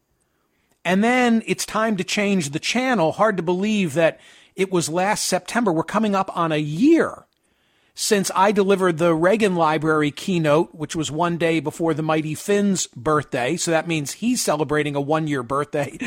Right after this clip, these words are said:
<laughs> in a couple of weeks. And the point is that the American Life in Columns tour,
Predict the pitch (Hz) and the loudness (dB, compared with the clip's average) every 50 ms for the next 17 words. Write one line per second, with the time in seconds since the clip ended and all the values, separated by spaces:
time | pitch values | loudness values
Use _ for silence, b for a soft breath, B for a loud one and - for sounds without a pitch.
0 | - 220 - - - - - 160 165 - - 170 156 175 165 151 147 143 143 147 | -8 -8 -12 -18 -18 -8 -4 -4 -2 2 2 2 2 2 0 0 0 -2 0 -2
1 | 170 175 - - - B B B B B B B B 185 196 208 208 196 190 185 | -2 -2 -4 -8 -8 B B B B B B B B 0 2 2 2 2 2 0
2 | 196 - - 262 285 294 277 247 214 202 190 175 - - 180 170 160 156 165 180 | -2 0 2 2 2 4 2 2 2 2 2 0 0 0 0 0 0 -2 -4 -4
3 | 175 151 165 180 202 247 262 - 233 226 208 196 180 - 185 175 - - 180 185 | -2 0 0 2 2 2 2 2 0 2 2 0 0 0 -2 -4 0 2 2 4
4 | 180 175 170 160 - - - 180 170 170 170 170 165 156 | 4 2 2 0 -2 -4 0 2 4 4 4 4 2 0